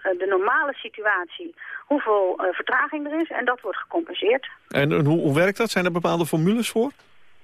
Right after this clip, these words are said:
Speaker 1: Nou, dat is heel ingewikkeld. Het heeft echt te maken met welke reis je hebt, eh,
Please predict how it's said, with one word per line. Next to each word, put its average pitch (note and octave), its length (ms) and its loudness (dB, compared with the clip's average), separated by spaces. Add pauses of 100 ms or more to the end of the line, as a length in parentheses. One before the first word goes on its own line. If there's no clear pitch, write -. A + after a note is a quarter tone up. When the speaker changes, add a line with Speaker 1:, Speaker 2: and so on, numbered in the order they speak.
(520)
Speaker 1:
Nou, B3+ 280 2
dat B3 140 -4
is B3+ 100 -12
heel D4 140 2
ingewikkeld. C4 400 -2
Het B3 100 -4
heeft B3+ 180 2
echt B3+ 140 -2
te B3+ 60 -14
maken B3 300 -2
met A#3+ 120 -8
welke A#3+ 260 -2
reis B3+ 320 -2
je B3 60 -4
hebt, A#3 260 -4
eh, A#3 60 4